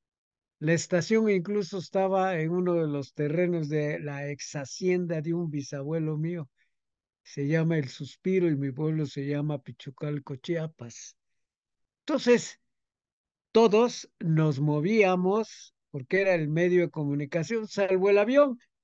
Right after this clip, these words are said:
El avión en Chiapas, bueno, si llamamos avión a las avionetitas que,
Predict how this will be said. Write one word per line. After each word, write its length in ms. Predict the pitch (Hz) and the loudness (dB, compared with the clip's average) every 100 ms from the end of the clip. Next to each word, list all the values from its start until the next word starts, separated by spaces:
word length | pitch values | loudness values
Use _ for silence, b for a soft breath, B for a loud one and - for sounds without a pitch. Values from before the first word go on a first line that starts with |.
| _ _ _ _ _ - | _ _ _ _ _ -4
El 160 | 160 | 0
avión 360 | 170 196 214 208 | 2 4 4 4
en 140 | 190 | 2
Chiapas, 760 | 165 214 196 190 185 160 - _ _ _ _ _ _ - | 4 4 4 4 0 0 -12 _ _ _ _ _ _ -4
bueno, 180 | 185 | -2
si 220 | 170 151 139 | 0 0 0
llamamos 560 | 139 165 170 165 139 | 0 0 2 0 -2
avión 480 | 131 131 156 160 151 B B - | -6 -2 2 2 0 B B -8
a 80 | 143 | -4
las 240 | 143 - | -4 -2
avionetitas 960 | 143 151 156 147 151 147 180 160 165 - | -4 0 0 2 0 0 -4 0 -2 -2
que, 300 | - 127 | -8 -8